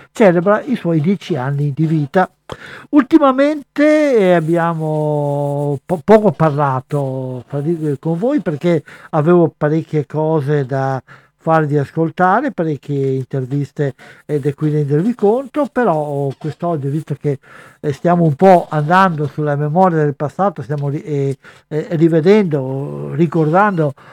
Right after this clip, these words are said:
alcune cose che abbiamo vissuto assieme in quest'anno, quelle chiacchierate che abbiamo affrontato assieme, eh, zero quattro nove otto ottanta novanta venti è il numero di telefono che potete fare se volete chiacchierare un po' con me, dire un po'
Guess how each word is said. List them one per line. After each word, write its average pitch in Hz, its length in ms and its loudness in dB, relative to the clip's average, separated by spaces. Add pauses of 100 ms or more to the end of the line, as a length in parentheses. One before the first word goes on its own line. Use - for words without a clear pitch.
(140)
alcune 170 420 -2
cose 185 380 0
che 156 100 -6
abbiamo 170 300 0
vissuto 151 400 0
assieme 175 520 2 (300)
in 160 140 4
quest'anno, 180 600 4
quelle 165 260 -2
chiacchierate 170 840 0
che 135 100 -12
abbiamo 147 420 -4 (340)
affrontato 165 840 0
assieme, 233 680 2 (360)
eh, 185 440 0
zero 254 260 6
quattro 202 320 0
nove 190 420 0
otto 185 340 4
ottanta 160 520 2
novanta 170 540 4
venti 247 440 6
è 285 100 2
il 214 80 2
numero 233 320 0
di 160 180 -2
telefono 226 720 -2 (240)
che 262 140 -2
potete 311 380 0
fare 160 320 -2
se 226 120 -8
volete 156 360 -4
chiacchierare 151 520 -4
un 139 80 -2
po' 139 180 -6
con 233 160 -4
me, 147 160 0
dire 160 200 0
un 135 120 -2
po' 156 240 0